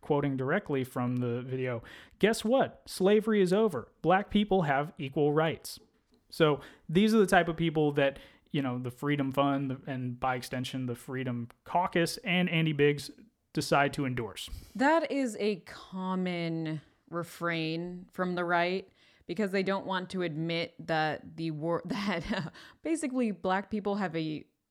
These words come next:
Speaker 2: very logical reason to be angry <laughs> because of four hundred years of this white nationalist bullshit. And it makes them, basically, it makes them sl-, feel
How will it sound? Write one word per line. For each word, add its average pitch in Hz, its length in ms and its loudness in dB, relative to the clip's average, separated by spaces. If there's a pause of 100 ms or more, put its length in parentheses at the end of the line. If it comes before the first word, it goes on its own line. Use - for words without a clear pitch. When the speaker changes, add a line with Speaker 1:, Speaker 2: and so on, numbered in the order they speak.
(120)
Speaker 2:
very 180 1300 0 (280)
logical 185 800 0
reason 175 600 0
to 180 160 -6
be 160 260 -4
angry 170 760 0 (360)
<laughs> - 800 -2
because 220 300 4
of 190 320 2
four 208 260 6
hundred 196 540 4
years 208 320 2
of 175 120 -2
this 156 280 -2 (480)
white 170 400 0
nationalist 170 760 -4
bullshit. 170 840 -4 (540)
And 208 460 2
it 226 160 4
makes 247 200 0
them, 262 340 0
basically, 254 420 0
it 208 60 0
makes 196 180 0
them 190 140 -2
sl-, 185 140 -6 (200)
feel 170 540 0